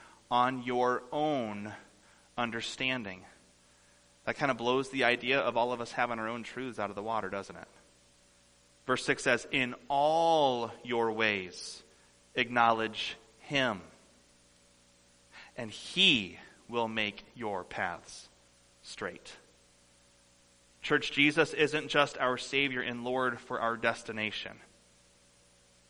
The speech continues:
Jesus is our Lord all along the path in this life. And when we compartmentalize Jesus, put him in this box but not in that box, we, he,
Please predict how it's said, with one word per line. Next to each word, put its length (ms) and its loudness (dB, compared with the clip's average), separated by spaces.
Jesus 420 0
is 200 -4
our 220 2
Lord 480 0
all 280 2
along 360 0
the 100 -10
path 640 -6
in 120 -6
this 180 -12
life. 400 -14
And 140 2
when 140 6
we 260 8
compartmentalize 1120 6
Jesus, 420 0
put 180 0
him 80 0
in 80 -2
this 200 0
box 300 4
but 140 -4
not 200 2
in 80 -4
that 200 4
box, 340 0
we, 80 -4
he, 200 -6